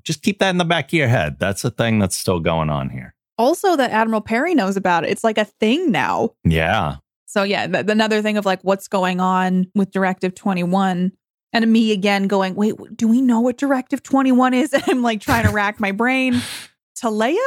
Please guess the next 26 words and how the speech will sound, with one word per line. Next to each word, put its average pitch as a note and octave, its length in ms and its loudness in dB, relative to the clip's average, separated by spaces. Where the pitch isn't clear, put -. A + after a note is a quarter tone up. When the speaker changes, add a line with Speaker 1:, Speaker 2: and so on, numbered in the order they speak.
Speaker 2:
was G3+ 600 0
harsh - 800 -4
to G#3 240 -2
Commander F3+ 360 -2
Grayson. - 520 -8
Speaker 1:
Oh, G2 220 4
yeah. F#2+ 500 0
Using F#2 680 0
inside F#2+ 580 2
Speaker 2:
Oof. F2 80 2
Speaker 1:
information E2+ 760 -2
to D#2+ 100 -6
just D2 440 -6
really E2+ 440 0
take D2+ 280 -6
those D#2 200 -6
shots. - 560 -10
Speaker 2:
In D4 120 0
front C#4 300 -4
of D#4+ 180 -6
the D4+ 100 -2
bridge G3+ 420 -6
crew, F3+ 360 -6
too. E3+ 520 -6
Speaker 1:
Oh, E3 140 2
yeah. G3 280 4